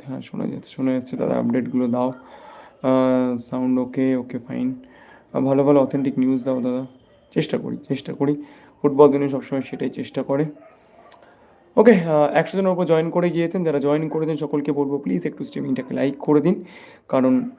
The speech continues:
যেটা আমরা সবসময় বলি যে লাইক করলে আরও বেশি মানুষের কাছে স্ট্রিমিংটা পৌঁছায়। আম, প্লিজ, হ্যাঁ, সকলকে বলবো, this is my request from myself, আহ, প্লিজ একটু স্ট্রিমিংটাকে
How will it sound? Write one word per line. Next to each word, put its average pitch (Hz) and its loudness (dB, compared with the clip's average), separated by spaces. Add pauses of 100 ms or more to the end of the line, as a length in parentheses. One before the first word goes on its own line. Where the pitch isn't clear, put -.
(100)
যেটা 127 -4
আমরা 127 -2
সবসময় 131 0
বলি 127 -6
যে 123 -2
লাইক 143 2
করলে 147 4 (440)
আরও 131 4
বেশি 127 -2
মানুষের 120 -2
কাছে - -6
স্ট্রিমিংটা 123 -4
পৌঁছায়। 127 2 (600)
আম, 123 0 (140)
প্লিজ, 147 -4
হ্যাঁ, 127 -4
সকলকে 214 4
বলবো, 196 4 (160)
this 135 -8
is 139 -8
my 120 0
request 147 -2
from 120 -4 (520)
myself, 127 2 (280)
আহ, 123 -2 (380)
প্লিজ 262 0 (260)
একটু 123 -4
স্ট্রিমিংটাকে 120 -2